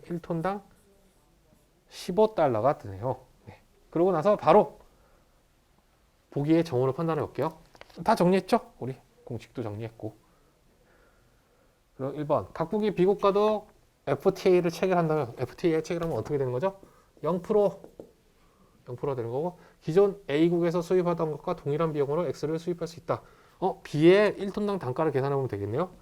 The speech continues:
B의 일 톤당 단가를 대-, 계산해 보면 일 톤당 단가는 십 달러, 관세가 없대요. 그러니까 영 더하기 물류비.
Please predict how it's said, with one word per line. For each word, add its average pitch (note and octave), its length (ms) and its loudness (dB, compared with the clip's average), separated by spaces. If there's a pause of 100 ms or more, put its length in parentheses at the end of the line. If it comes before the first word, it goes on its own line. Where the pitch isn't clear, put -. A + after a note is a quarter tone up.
(400)
B의 D#3 180 -6
일 E3+ 100 -4
톤당 E3+ 260 -2
단가를 C#3 340 -4
대-, A#2 180 -4
계산해 B2+ 300 -6
보면 E3 380 -4 (2000)
일 G3 140 -4
톤당 G3+ 300 2
단가는 F#3+ 300 0
십 - 200 -14
달러, F#3+ 520 -2 (640)
관세가 F3+ 420 0
없대요. B2+ 500 2 (100)
그러니까 E3 420 -8
영 A#2+ 320 -2 (880)
더하기 F#3 560 0 (920)
물류비. D3 440 -2